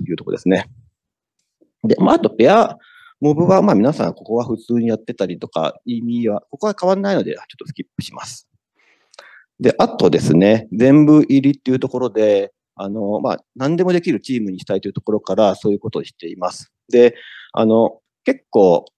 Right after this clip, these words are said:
フロントエンドチームとかバックエンドチームみたいなところもあるかと思うんですが、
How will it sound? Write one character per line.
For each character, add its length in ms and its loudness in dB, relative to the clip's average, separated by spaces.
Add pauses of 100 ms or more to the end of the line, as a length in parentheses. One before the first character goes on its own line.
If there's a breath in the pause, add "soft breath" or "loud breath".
フ 120 -8
ロ 140 0
ン 80 -2
ト 140 0
エ 120 -2
ン 80 0
ド 100 -2
チ 180 -8
ー 100 -2
ム 120 -6
と 80 -16
か 120 -12
バ 120 -10
ッ 60 -18
ク 120 0
エ 40 2
ン 20 2
ド 100 2
チ 180 -2
ー 40 2
ム 80 2
み 100 -2
た 140 0
い 60 -4
な 120 -6
と 100 -8
こ 100 -2
ろ 80 0
も 140 -4
あ 60 0
る 80 0
か 120 -8
と 100 -10
思 160 -4
う 40 -2
ん 40 -6
で 100 -16
す 120 -14
が、 340 0